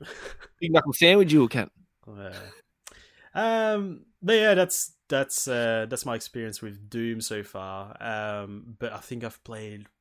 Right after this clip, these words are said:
Speaker 1: what, three levels so far?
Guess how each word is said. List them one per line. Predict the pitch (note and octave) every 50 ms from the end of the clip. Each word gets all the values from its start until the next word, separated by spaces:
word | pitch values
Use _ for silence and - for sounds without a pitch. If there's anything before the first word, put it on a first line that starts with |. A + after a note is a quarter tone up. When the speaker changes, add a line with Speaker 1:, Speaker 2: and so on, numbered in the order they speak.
| _ -
Speaker 1:
what, | G#2 G2 G2+ - _ _ - - - - - - A2+ G2+ G#2 G#2 A2 A#2
three | A#2+ B2 B2 B2 B2 B2+ B2+ C3+ C#3+ D3+ E3 F3 F#3 F#3+ G3 G3+ G3+ G3+ G#3 G#3+ G3+
levels | G3 F3+ - - F#3 G3 F#3+ - - G3+ -
so | - - - - -
far? | E3 - - A#2+ D3 D#3+ F#3+ G#3